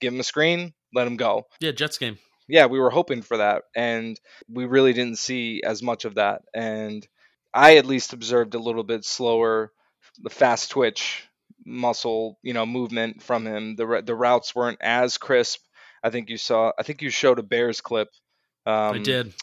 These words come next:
Speaker 2: It's my favorite clip ever.
Speaker 1: Woof. Um,
Speaker 2: Specific that, that, that Bears clip in that Bears game that I showed.
Speaker 1: Yeah.
Speaker 2: He couldn't even shake a linebacker. Couldn't
Speaker 1: Oh,
Speaker 2: even
Speaker 1: God.
Speaker 2: shake a linebacker. Open space, open field. Couldn't even,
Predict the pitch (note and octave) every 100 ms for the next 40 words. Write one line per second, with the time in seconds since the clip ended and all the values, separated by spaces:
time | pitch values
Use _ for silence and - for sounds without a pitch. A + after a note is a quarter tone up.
0 | _ _ - C3 - C3+ B2 - C3 A#2+
1 | G2+ F#2+ _ _ _ B2 B2 - - -
2 | - - - G2+ A#2+ A#2 A2+ A2 G#2 _
3 | _ _ - - C#3+ D#3+ E3 D#3 D#3 C#3+
4 | C3+ C3 C3 C3 C#3 - - F3+ C#3 B2
5 | - B2+ C3+ D#3 D3+ C3 A#2+ - C#3+ F3
6 | - _ B2+ A#2 G#2 - - G#3 F#3+ E3+
7 | F#3+ F3+ E3 E3 G3 B2 F2+ E2+ _ _
8 | - A#3 B3 G#3 G3 - A3+ A#3+ A#3 A#2
9 | F2 F2+ _ - - _ _ _ _ G3
10 | C4 C#4 A#3+ C4+ G3+ - F#3+ G3 E3+ E3+
11 | C3 G3 G3 F3+